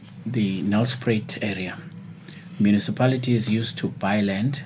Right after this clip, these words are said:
set aside that land, service it before people would be, uh, settled. Today we have a haphazard, um, human settlement, uh, approach, uh, and that's why you have so many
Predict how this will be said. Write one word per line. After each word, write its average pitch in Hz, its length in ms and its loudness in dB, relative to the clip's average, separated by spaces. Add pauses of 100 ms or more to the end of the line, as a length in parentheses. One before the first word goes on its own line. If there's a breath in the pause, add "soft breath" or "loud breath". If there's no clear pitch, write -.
(420 loud breath)
set - 360 0
aside 117 340 4
that 104 200 -2
land, 101 260 0
service 123 500 4
it 120 240 0
before 107 300 -2
people 104 340 -2
would 92 300 -4
be, 87 260 -4 (600 loud breath)
uh, 120 160 -2
settled. - 500 0 (840 loud breath)
Today 147 400 10
we 160 120 12
have 127 140 8
a 117 60 4
haphazard, 123 800 6
um, 113 520 0 (540)
human 123 440 8
settlement, 104 600 2 (100)
uh, 98 240 -2
approach, - 580 -2 (600 loud breath)
uh, - 40 0
and 107 540 4
that's 127 200 6
why 131 120 8
you 120 180 8
have 107 160 2
so 175 320 4
many 143 580 8